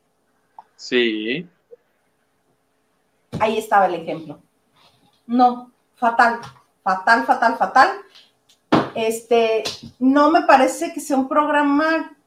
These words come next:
Speaker 2: que al menos a mí me vaya a entretener. No me parece un programa padre porque, pues, no está como, lo siento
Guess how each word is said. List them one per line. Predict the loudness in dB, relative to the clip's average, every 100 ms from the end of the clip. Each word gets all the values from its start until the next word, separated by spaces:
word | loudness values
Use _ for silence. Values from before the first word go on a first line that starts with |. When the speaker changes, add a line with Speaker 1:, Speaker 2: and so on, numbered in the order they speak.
| _ _ _ _ _ _ _
Speaker 2:
que | 2 4
al | 6 4 0
menos | -4 -2 -2 0
a | 0
mí | 0 2 2 2 -4 -10 -6
me | 2 6
vaya | 6 4
a | 0
entretener. | -4 -6 -6 -6 -8 -14 _ _ _ _ -18
No | -14 -12 -10 0 2
me | 4
parece | 4 2 2
un | -4
programa | 0 2 2 2 0 2 2 0 -2 4
padre | 4 4 0 -4
porque, | 0 2 2 -2 -8 -4 -2 0 -2 -2 -6 -10 -14 _ _ _ _ _ _ _ _ _ -6
pues, | -4 0
no | 0 0
está | -2 2 4 4 0 -2
como, | -2 0 0 0 -2 -6 -10 _ _ _ _ _ _ _ _ _ _
lo | 4 6 6
siento | 2 2 2 2